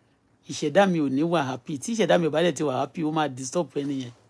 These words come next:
Ṣé ti yé? So, be wise. Nísìnyí, wọ́n bá fi obìnrin spy, tí ọ-, ọkùn-, ọkọ mi bá fi obìnrin, tó bá jẹ́ pé òun fẹ́ máa fobìnrin spy mi. Má kàn wí pé àwọn èèyàn kan ló wà nídìí ẹ̀ ni, wọ́n dẹ̀ fẹ́ play game so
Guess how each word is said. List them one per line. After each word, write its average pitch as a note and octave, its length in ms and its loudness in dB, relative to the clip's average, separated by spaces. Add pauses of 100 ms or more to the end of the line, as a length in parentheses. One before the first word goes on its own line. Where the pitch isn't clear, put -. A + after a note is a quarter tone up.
(720)
Ṣé - 160 -6
ti D#3 120 -6
yé? E3 140 -2 (540)
So, - 180 -4 (400)
be E3 140 -8
wise. D#3 500 2 (520)
Nísìnyí, B3+ 340 4
wọ́n E3 80 4
bá A3 160 12
fi - 140 -8
obìnrin D#3 560 0 (100)
spy, G3 340 2 (480)
tí - 140 -8
ọ-, F3+ 200 4
ọkùn-, E3+ 300 2
ọkọ D#3 160 0
mi D#3 100 0
bá D#3+ 140 2
fi D3+ 120 -6
obìnrin, D3 280 -4
tó D#3+ 80 -6
bá E3+ 80 4
jẹ́ F3 120 0
pé E3+ 60 -6
òun E3+ 180 -2
fẹ́ D3 120 -2
máa C#3+ 140 -4
fobìnrin C3+ 360 -8
spy D#3+ 260 -6
mi. C3 140 -10 (1500)
Má F#3 120 6
kàn A3 160 8
wí E3 120 4
pé F3 140 2
àwọn D#3 200 6
èèyàn D3 200 0
kan D#3+ 140 0
ló F3 80 4
wà F3 140 4
nídìí D3 260 -2
ẹ̀ C#3+ 100 2
ni, C3+ 60 -2
wọ́n E3+ 140 2
dẹ̀ E3+ 100 2
fẹ́ C#3+ 140 -2
play D3 260 -2
game C#3 300 -2 (220)
so - 200 -10